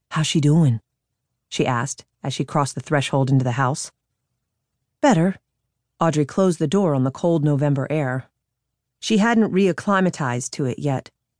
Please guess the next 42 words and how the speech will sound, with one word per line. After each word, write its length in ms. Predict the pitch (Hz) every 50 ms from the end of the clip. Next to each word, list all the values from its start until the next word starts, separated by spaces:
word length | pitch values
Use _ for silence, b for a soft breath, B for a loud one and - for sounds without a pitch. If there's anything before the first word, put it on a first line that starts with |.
| _ _ _ _ _ -
Jake 360 | 143 - 165 160 147 143 -
laughed 360 | 147 151 170 170 175 175 - -
at 100 | 123 117
her 140 | 127 139
every 240 | - - 139 139 151
time 240 | 143 - 160 139 143
she 160 | 139 - -
insisted 440 | 139 135 - - 156 - - 143 120
that 120 | 139 -
Maine 300 | - 139 147 147 147 147
was 160 | 127 127 123 -
colder 460 | - - 190 190 180 131 127 117 113
than 160 | 123 123 120
it 80 | 120 -
had 160 | 117 135 120
been 180 | 139 127 123
before 260 | 113 127 123 - 143 139
she 200 | - - 131 131
left. 360 | 147 143 113 117 - - - _ _ _ _ _ _ _ _ _ _ _ _ _ _ _ _ _ _ _ _ _ _ _ _ _
"Much 240 | - - 202 208 -
better 240 | - 214 220 233 226
than 160 | 190 185 180
we 120 | 185 196 190
expected, 680 | 180 - - - 220 262 - - 139 - - 156 - _ _ _
to 100 | - -
be 140 | 170 151 156
honest." 460 | 175 185 190 170 151 170 - - - _ _ _ _ _ _ _ _ _ _ _ _ _ _ _ _ _ -
The 100 | 196 214
other 140 | 220 220
woman 340 | 208 196 196 180 170 175 180
toed 280 | - - 202 196 190 180
off 180 | 175 175 -
her 100 | - 165
boots 380 | 147 135 170 165 139 - - -
and 180 | 156 143 139 131
shrugged 380 | - - 180 175 165 156 143
out 100 | 147 139
of 100 | 139 135
her 80 | - 135
coat. 360 | - - 175 151 135 143 - - _ _ _ _ _ _ _ _ _ _ _ _ _ _ _ _ _ _ -
"And 140 | 120 120
you? 260 | 120 135 185 240 269